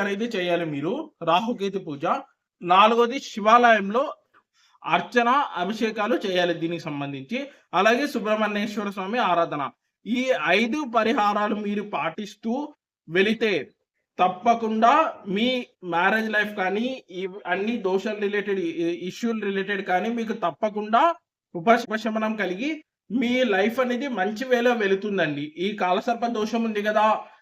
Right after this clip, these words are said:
అని మీరేం భయపడాల్సిన పని లేదు. దానికి సంబంధించిన ఈ పరిహారాలు, అర్చన,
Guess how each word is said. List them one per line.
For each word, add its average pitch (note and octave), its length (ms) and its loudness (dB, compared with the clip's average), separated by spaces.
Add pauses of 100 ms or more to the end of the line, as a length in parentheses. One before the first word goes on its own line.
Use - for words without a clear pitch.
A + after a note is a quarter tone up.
(380)
అని A3 140 4 (120)
మీరేం A3 340 2
భయపడాల్సిన G#3+ 580 0
పని F3+ 200 -2
లేదు. C#3+ 200 -6 (140)
దానికి G#3 480 0
సంబంధించిన G#3+ 560 -2
ఈ - 20 -2 (100)
పరిహారాలు, G#3 600 2 (280)
అర్చన, A3+ 280 -4